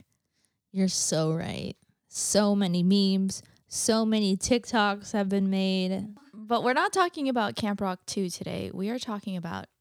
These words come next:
Speaker 2: Camp Rock.
Speaker 1: Yeah.
Speaker 2: Camp Rock.
Speaker 1: And to get
Speaker 2: <laughs>
Speaker 1: started, this rewatch made me once again
Speaker 2: <laughs>
Speaker 1: feel so glad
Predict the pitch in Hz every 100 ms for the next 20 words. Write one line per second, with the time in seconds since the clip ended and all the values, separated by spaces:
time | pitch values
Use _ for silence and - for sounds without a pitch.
0 | _ _ _ _ - 208 254 247 - -
1 | _ - - _ _ _ - 131 110 87
2 | 208 - _ - _ - - - - 208
3 | 302 - - _ _ _ _ _ _ -
4 | 240 233 226 285 226 330 427 - - -
5 | 202 202 226 233 226 - 170 _ _ 220
6 | 202 277 381 403 - - - - 190 214
7 | 220 185 165 73 - - - 196 196 202
8 | 220 220 226 220 220 220 220 214 - 208
9 | 240 285 - 247 - 202 175 196 185 147
10 | 185 226 220 _ - - - - - _
11 | _ 277 - - - - - _ _ _
12 | 214 196 208 208 - 208 202 220 247 254
13 | 262 214 214 185 92 -